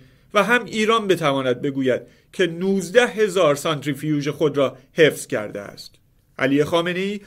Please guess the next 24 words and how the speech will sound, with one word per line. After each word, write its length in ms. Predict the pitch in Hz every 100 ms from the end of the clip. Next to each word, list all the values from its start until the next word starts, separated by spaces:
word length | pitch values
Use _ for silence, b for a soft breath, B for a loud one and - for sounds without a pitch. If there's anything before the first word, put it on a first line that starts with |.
| B
با 140 | 220 208
کاهش 480 | 208 190 170 160
شمار 480 | 170 - 175 160 151
سانتریفیوژهای 840 | 147 165 143 156 143 160 139 147 135
ایران 400 | - 190 190 185
در 160 | 196
مذاکرات 640 | 190 190 196 190 165 160
هسته‌ای 720 | 160 156 180 170 190 196 220 214 B -
مخالفت 640 | 196 196 180 170 175 156
کرده 420 | 147 139 139 131 B B
و 40 | 208
از 300 | 139 214 202
این 160 | 220
رو 100 | 170
طرحی 440 | 160 196 190 160 175
که 160 | -
نیویورک 500 | 160 175 175 175 165
تایمز 320 | 170 165 143 143
آن 140 | 143
را 100 | 147
منتشر 560 | 160 185 175 180 185 165
کرده 340 | 175 156 156
است، 300 | 139 135 135
می‌تواند 640 | 165 156 143 135 131 123